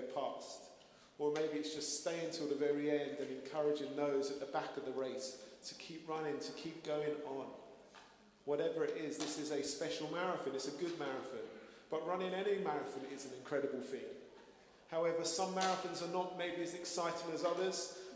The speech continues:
My sister ran the Newport Marathon, and there is nothing wrong with Newport at all. However, she did tell me, for the most part, you run alongside fields, and the only thing cheering you on are the sheep. Um, that was her thing.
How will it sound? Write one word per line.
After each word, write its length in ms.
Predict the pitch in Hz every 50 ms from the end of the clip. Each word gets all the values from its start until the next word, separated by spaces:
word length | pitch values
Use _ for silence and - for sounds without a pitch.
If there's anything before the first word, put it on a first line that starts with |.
| - 165
My 100 | 170 160
sister 400 | - - - 190 180 - - 185 165
ran 220 | 180 180 175 175
the 160 | 175 170 170
Newport 420 | 185 185 180 180 170 165 156 151 156
Marathon, 460 | 151 147 143 135 127 - 131 123 123 120 117 - -
and 140 | 143 143 147
there 160 | 151 147 147
is 240 | 147 151 147 - - - - - 147 156 170 180
nothing 420 | 190 190 185 - - - 190 180 175 175 180
wrong 180 | 180 175 175 175
with 160 | 165 165 170
Newport 480 | 185 185 185 185 - 165 151 147 147 156
at 220 | 147 156 - - 185
all. 200 | 175 160 135 120 - - - - - - - - - - - - - - - - - - -
However, 380 | - 175 175 185 190 190 185 185
she 140 | - - 185 -
did 180 | 202 202 202 -
tell 260 | - 202 202 190 180
me, 60 | 180
for 140 | - - 180
the 80 | 175 180
most 320 | 190 190 185 185 - -
part, 180 | 185 175 170 175 170
you 60 | 170
run 200 | 170 170 175 175
alongside 500 | 175 170 175 170 175 165 - 165 165 160
fields, 720 | 160 - - - 196 185 180 180 175 175 170 170 - - - - - - -
and 80 | 160 160
the 140 | 170 175 175
only 140 | 175 165
thing 260 | - - 180 170 160 151
cheering 380 | - - 196 180 175 170 170 170
you 160 | 170 170 170
on 80 | 170 170 156
are 40 | 147
the 60 | 147
sheep. 540 | 151 - - - 180 147 - - - - - - - - - - 294 302 - - - 359 - - - - - - - 508 - - 740 - 719 719 698 - - - - - - - 143 139
Um, 240 | 135 135 135 135 131 131 131 -
that 180 | 151 156 151 139
was 140 | 135 -
her 200 | - 151 147 139
thing. 280 | 135 - - - 110 107